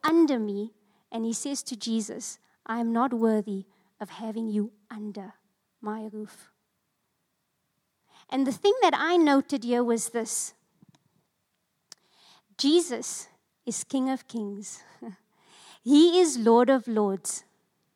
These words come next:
He has all authority.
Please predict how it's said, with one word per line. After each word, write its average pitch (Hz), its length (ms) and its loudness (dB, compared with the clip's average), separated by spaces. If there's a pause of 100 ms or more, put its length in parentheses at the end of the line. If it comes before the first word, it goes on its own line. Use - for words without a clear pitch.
(1300)
He 277 180 4
has 269 280 2 (120)
all 320 300 8
authority. 247 760 0